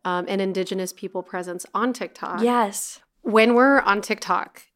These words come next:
Speaker 1: it's really fascinating to me because of the A I of it, the algorithm of it.
Speaker 2: Mm-hmm.
Speaker 1: And also, like, what side, it's interesting, like, sometimes I wanna take someone's phone and see what their algorithm is serving them because it says so much about their personality.
Speaker 2: Yes.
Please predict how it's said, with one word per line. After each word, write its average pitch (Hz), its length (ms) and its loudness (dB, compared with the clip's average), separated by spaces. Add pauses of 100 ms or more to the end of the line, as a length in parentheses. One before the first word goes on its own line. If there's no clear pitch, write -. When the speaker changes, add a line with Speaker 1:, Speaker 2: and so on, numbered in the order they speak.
Speaker 1:
it's 202 140 -6
really 214 400 2
fascinating 196 580 2
to - 100 -16
me 185 260 -12 (140)
because 196 640 -2 (120)
of 185 200 -6
the 196 320 -6 (140)
A 185 180 -2
I 175 220 0
of 175 160 -4
it, - 200 -12 (100)
the 196 200 -10
algorithm 175 500 -4
of - 120 -14
it. - 80 0
Speaker 2:
Mm-hmm. 220 300 2 (220)
Speaker 1:
And 190 140 0
also, 202 640 2 (200)
like, 185 440 -4 (640)
what 202 480 -6
side, 180 760 0 (300)
it's 208 160 -2
interesting, 233 440 2
like, 196 160 -2
sometimes 220 320 -2
I 254 60 4
wanna 233 140 2
take 202 220 -8
someone's 196 300 -6
phone 190 440 -2 (280)
and 180 160 -8
see 202 300 -4
what 190 280 -4
their 180 180 -2
algorithm 175 640 -4
is 175 160 -10
serving 196 420 -2
them 175 200 -8
because 175 260 -12
it - 120 -10
says 185 280 -4
so 190 160 -6
much 190 220 -8
about 185 240 -4
their 180 100 -6
personality. 185 540 -2
Speaker 2:
Yes. 262 560 2